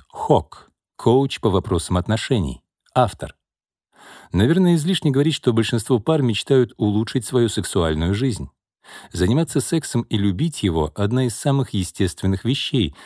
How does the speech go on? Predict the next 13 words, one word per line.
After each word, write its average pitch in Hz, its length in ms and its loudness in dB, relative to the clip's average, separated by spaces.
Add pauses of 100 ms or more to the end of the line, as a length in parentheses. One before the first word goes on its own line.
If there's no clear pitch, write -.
(120)
доступных 98 580 -2
супружеской 82 640 -4
чете. 120 480 -4 (600)
Физическая 147 580 0
близость 147 380 0
не 110 100 2
только 143 320 2
полезна 110 420 2
для 104 200 2
эмоционального 101 640 0
и 101 140 -4
физического 87 640 -4
здоровья, 78 600 0